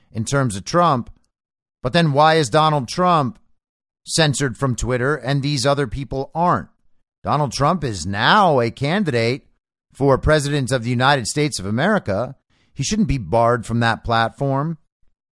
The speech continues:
but he still is. Maybe they were just worried about all the firings. Twitter would surely collapse after another round of firings.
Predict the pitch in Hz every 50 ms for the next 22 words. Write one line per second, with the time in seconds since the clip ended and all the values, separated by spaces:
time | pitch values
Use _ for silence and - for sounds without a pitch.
0 | _ _ _ - 156 165 160 143 123 - - 160 160 147 135 139 160 185 156 95
1 | 67 - - - - - _ _ _ _ _ _ _ _ _ _ _ _ _ _
2 | _ 76 104 151 202 220 240 220 233 233 240 233 214 156 185 214 214 - - 117
3 | 95 113 156 175 180 185 170 175 139 143 143 151 151 156 - - 127 135 143 151
4 | 151 151 151 120 - - 120 123 127 123 107 95 85 80 76 - - - - 151
5 | 170 170 185 160 160 156 113 - - - - 208 208 202 202 196 196 - - -
6 | 170 170 143 123 120 110 87 - - - 113 113 120 - - 110 107 104 107 107
7 | 107 120 139 147 147 165 156 117 95 117 123 123 123 123 120 113 95 - _ _
8 | _ _ _ _ - 120 117 - - 139 147 151 143 113 95 78 - - _ -
9 | -